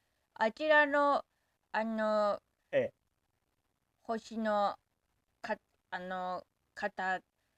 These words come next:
Speaker 1: 目線が入っていらしたじゃない。
Speaker 2: <laughs> 入れましたよ、私。<laughs>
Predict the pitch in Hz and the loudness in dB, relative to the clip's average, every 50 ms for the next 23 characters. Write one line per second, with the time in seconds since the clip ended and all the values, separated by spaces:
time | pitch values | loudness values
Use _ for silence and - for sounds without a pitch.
0 | _ _ _ _ _ - 208 226 254 247 302 330 320 320 311 320 - - 359 339 | _ _ _ _ _ -8 -4 -2 -2 0 2 2 4 4 2 2 2 2 0 0
1 | 330 - _ - 196 180 180 196 - - - 165 175 - - - 240 - - - | 0 -4 _ -8 -4 -4 -4 -6 -4 -4 -4 -4 -4 -2 -2 -4 -4 -4 -2 0
2 | - - - _ - 320 - - - - - 294 403 403 269 - - 240 247 247 | 0 0 2 _ 2 2 2 0 2 4 4 4 6 6 4 4 4 2 4 4
3 | 254 247 240 233 - - - - - - - 127 - - 202 151 117 143 - - | 6 6 6 2 2 2 2 6 8 8 8 8 8 6 6 4 4 0 -6 -6
4 | 160 123 - - - _ _ - - _ _ _ _ - 339 - _ _ _ 311 | -8 -8 -8 -12 -16 _ _ -20 -20 _ _ _ _ -12 -12 -12 _ _ _ -10
5 | - - _ - 285 - - _ - - - - _ - 285 - | -10 -10 _ -8 -8 -8 -8 _ -10 -10 -10 -10 _ -12 -12 -12